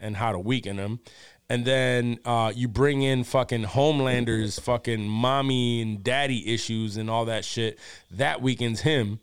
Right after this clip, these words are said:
Omni-Man just seems like he, he is just straight fucking savage, and he will use all of that in order to win.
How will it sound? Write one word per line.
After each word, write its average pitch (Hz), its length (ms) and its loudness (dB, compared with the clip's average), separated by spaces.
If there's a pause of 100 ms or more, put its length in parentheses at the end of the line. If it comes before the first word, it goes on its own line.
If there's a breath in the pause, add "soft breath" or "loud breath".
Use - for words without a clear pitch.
(520 soft breath)
Omni-Man 135 640 2
just 117 180 0
seems 127 340 0
like 104 380 -2 (920)
he, 131 640 0 (380)
he 139 300 0
is 120 120 0
just 110 220 -2
straight 120 420 -2
fucking 113 380 -2
savage, 123 840 0
and 104 380 -6
he 117 120 -4
will 110 160 -2
use 113 340 -4
all 113 300 2
of 104 120 -8
that 104 360 -2 (1400 soft breath)
in 131 180 2
order 127 300 4
to 117 140 -2
win. 104 480 -2